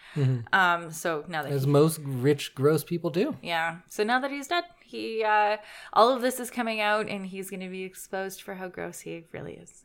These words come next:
Speaker 2: And I look forward to watching that documentary.
Speaker 1: And, uh, hopefully it's not a surprise to anyone, 'cause if
Speaker 2: Mm-mm.
Speaker 1: you were like,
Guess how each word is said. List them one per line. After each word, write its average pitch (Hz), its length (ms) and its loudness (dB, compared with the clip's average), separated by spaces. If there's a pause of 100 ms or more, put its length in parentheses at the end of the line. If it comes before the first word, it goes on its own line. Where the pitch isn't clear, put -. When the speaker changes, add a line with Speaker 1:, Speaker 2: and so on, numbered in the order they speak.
Speaker 2:
And 175 100 -10
I 160 260 -8
look 165 160 -16
forward 165 280 -12
to 175 60 -12
watching - 320 -12
that - 180 -16
documentary. - 480 -18 (340)
Speaker 1:
And, 247 200 4
uh, 214 400 0
hopefully 175 340 6
it's 127 120 2
not 143 120 6
a 117 60 2
surprise 165 520 4
to 139 80 0
anyone, 117 360 0
'cause 123 180 2
if 160 160 4
Speaker 2:
Mm-mm. 165 60 -2
Speaker 1:
you 156 180 6
were 147 100 10
like, 131 240 6